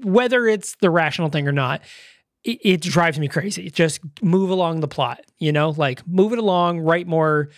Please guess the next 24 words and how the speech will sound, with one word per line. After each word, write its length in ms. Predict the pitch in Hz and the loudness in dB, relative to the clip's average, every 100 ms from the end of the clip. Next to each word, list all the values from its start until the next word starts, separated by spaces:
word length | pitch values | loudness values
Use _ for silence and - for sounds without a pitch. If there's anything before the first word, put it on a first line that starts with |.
| _ | _
write 240 | - 190 202 | 0 0 2
more 300 | 185 185 185 | 2 4 2
of 140 | 156 | 0
the 100 | 165 | -4
cool 240 | 151 175 165 | 0 2 2
things 340 | 185 165 160 | 0 0 -2
she's 160 | - 151 | -2 0
doing 200 | 156 156 | 0 0
after 280 | 147 143 202 | -2 -2 -6
she 120 | - | -6
says 220 | 160 143 | -2 -2
yes 260 | 147 147 - | 0 0 -2
and 160 | 151 | -2
less 220 | 147 151 170 | 0 0 -2
of 100 | 147 | -2
the, 300 | 147 147 139 - - 320 | 0 0 -2 -10 -8 -4
"I 80 | |
don't 100 | 285 | -2
wanna 220 | 247 262 226 | 0 -2 -2
do 200 | 285 180 | 0 -2
it," 180 | 147 - - | -4 -10 -4
you 140 | 160 | -2
know, 160 | 151 151 | -2 -4
like, 300 | 160 143 - | -8 -10 -12